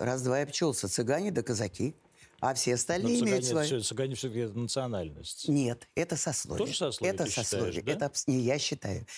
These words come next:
Speaker 1: Это документально
Speaker 2: Да?
Speaker 1: подтверждённое. Поэтому и казаки также. Потому что в казачестве присутствуют разные национальности.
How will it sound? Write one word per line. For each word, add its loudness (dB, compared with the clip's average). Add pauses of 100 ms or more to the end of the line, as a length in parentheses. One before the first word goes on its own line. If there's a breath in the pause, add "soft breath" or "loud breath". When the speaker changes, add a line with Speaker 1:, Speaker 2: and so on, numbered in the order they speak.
(140)
Speaker 1:
Это 2
документально 2
Speaker 2:
Да? -12
Speaker 1:
подтверждённое. -2 (500 loud breath)
Поэтому 2
и 2
казаки 0
также. -4 (140)
Потому 0
что -2
в -2
казачестве 0
присутствуют 0
разные 2
национальности. 0